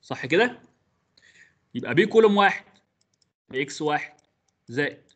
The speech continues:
بي كولوم اتنين في اكس اتنين بيساوي ار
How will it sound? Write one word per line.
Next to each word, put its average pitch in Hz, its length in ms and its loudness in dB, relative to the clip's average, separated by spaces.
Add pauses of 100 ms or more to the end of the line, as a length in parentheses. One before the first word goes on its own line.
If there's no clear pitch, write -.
(300)
بي 131 200 -6
كولوم 156 240 -4
اتنين 156 500 -6 (520)
في 131 120 -2
اكس 135 200 -10
اتنين 135 440 -4 (420)
بيساوي 160 640 -2 (260)
ار 151 580 -2